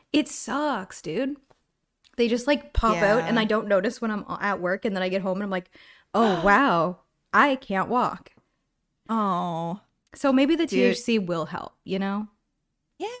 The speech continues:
Speaker 2: maybe. Kinda like, I don't know, do
Speaker 1: A
Speaker 2: something
Speaker 1: pain
Speaker 2: to the
Speaker 1: reliever.
Speaker 2: ligaments.
Speaker 1: Yeah.
Speaker 2: Yeah.
Speaker 1: Mm-hmm.
Speaker 2: God, yeah, y-, y'all, you need some, like, boots.
Speaker 1: I need to get, like, an ankle restrictor. Is that a thing?
Speaker 2: Yeah, yeah.
Speaker 1: Like, something that just keeps it in place?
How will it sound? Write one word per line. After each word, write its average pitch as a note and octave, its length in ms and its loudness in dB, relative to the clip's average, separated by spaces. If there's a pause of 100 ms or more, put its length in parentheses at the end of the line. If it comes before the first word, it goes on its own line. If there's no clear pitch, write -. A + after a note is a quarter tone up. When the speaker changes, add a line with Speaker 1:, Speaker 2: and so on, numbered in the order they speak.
(100)
Speaker 2:
maybe. A#3+ 720 -8
Kinda A#3+ 240 0
like, G3+ 560 -2 (380)
I F3+ 60 -4
don't E3+ 160 -4
know, E3 320 -6
do G3+ 100 -8
Speaker 1:
A - 40 -4
Speaker 2:
something C4+ 240 2
Speaker 1:
pain A#3+ 100 2
Speaker 2:
to F#3+ 80 -2
the - 20 -
Speaker 1:
reliever. E3+ 180 -4
Speaker 2:
ligaments. F3 760 -6
Speaker 1:
Yeah. D3 340 -6
Speaker 2:
Yeah. F#3+ 480 -2 (460)
Speaker 1:
Mm-hmm. A#3+ 340 -4 (120)
Speaker 2:
God, E3+ 280 -2
yeah, F3+ 240 0 (260)
y-, G#3 180 -10
y'all, A#3+ 280 -4
you A3+ 80 -2
need F#4+ 140 -6
some, - 140 -6
like, - 180 -8 (120)
boots. - 640 -8 (640)
Speaker 1:
I B3 80 2
need C4+ 160 2
to F4+ 40 4
get, G4 120 4
like, F4+ 160 0
an C#4 180 -2
ankle G#3 720 -2
restrictor. - 720 -4 (140)
Is B3 100 -4
that D4+ 160 2
a G4+ 60 -2
thing? E4 340 -6
Speaker 2:
Yeah, G#4 600 0 (140)
yeah. C4+ 220 2
Speaker 1:
Like, G#3 180 -2
something C4 260 0
that C4+ 60 2
just A#3+ 200 -6
keeps A3 260 -6
it A3 140 -2
in G3+ 100 -4
place? G3 420 -4